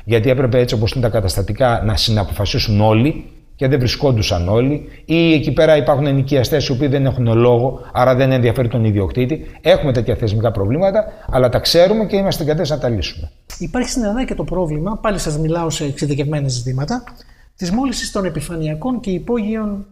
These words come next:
Speaker 2: ε, υδάτων της χώρας. Διαβάζω, δηλαδή, σε μια έκθεση του Οργανισμού Οικονομικής Συνεργασίας και Ανάπτυξης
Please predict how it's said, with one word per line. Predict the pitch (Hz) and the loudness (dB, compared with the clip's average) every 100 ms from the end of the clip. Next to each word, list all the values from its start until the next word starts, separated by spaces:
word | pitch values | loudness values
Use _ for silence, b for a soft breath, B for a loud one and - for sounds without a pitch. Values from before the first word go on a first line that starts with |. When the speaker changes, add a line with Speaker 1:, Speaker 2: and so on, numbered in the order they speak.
| _ | _
Speaker 2:
ε, | 190 175 160 | -14 -12 -6
υδάτων | 180 160 208 220 202 | -2 0 -2 -2 -6
της | - 180 | -6 -6
χώρας. | - 143 127 - B B _ | -4 -4 -4 -10 B B _
Διαβάζω, | 170 185 254 | -4 0 0
δηλαδή, | 214 240 | 0 -2
σε | 233 | -2
μια | 233 208 | 0 0
έκθεση | 226 208 - | -2 -6 -2
του | 185 | -2
Οργανισμού | 165 156 175 | 0 0 -2
Οικονομικής | 226 175 160 196 | -2 -2 -2 -2
Συνεργασίας | 220 180 156 - - | -2 -2 -2 -2 -4
και | |
Ανάπτυξης | 160 156 147 139 - 226 - - | -4 -4 -4 -6 -6 -8 -8 -16